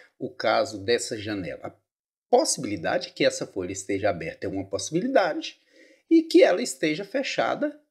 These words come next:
é outra possibilidade. Então, para cada folha dessa, nós temos duas possibilidades, que é de ela estar aberta ou fechada. O mesmo acontece com essa segunda folha.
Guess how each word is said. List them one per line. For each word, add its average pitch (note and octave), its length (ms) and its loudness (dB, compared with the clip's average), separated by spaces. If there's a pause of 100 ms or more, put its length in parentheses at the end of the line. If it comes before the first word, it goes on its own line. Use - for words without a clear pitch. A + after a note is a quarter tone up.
(140)
é D4 120 2
outra C3 260 2
possibilidade. F2 1000 -4
Então, C#3+ 500 -2
para B3 260 0
cada F#2 320 -6
folha E2 380 -8
dessa, - 680 -4 (480)
nós F4 240 0
temos C3 680 -2 (180)
duas G3 480 2
possibilidades, A2 840 0
que E3 220 0
é G#2 80 0
de G#2+ 180 -4
ela A2 160 2
estar - 520 -4 (120)
aberta F3 540 0
ou F#3+ 60 -2
fechada. - 580 -6 (320)
O F#4 140 4
mesmo E3 600 6
acontece F3 600 -2
com F3+ 120 -6
essa B3 300 0
segunda A2+ 400 -4
folha. F2 420 -6